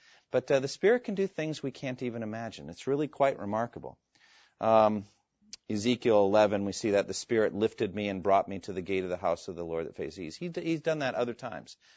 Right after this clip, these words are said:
So the Spirit has that kind of power. Uh, then this one, Acts sixteen, sometimes the Spirit can say no.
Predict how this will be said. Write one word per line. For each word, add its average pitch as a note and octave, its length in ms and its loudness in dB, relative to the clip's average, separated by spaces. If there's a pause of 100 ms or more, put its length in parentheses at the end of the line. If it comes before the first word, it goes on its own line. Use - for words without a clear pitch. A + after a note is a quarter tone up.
(120)
So G#2 120 -8
the F#2 80 -4
Spirit A2+ 360 2
has F#2+ 180 0
that E2+ 160 -2
kind F2 180 -8
of - 140 -20
power. G2+ 340 4 (520)
Uh, A#2 220 10
then D3+ 200 6
this D#3 240 6
one, A#2+ 160 8
Acts C3 300 8
sixteen, C3 400 0
sometimes D#3+ 420 0
the B2 60 -8
Spirit C#3+ 280 -2
can D3+ 120 -4
say E3 200 0
no. E3+ 360 0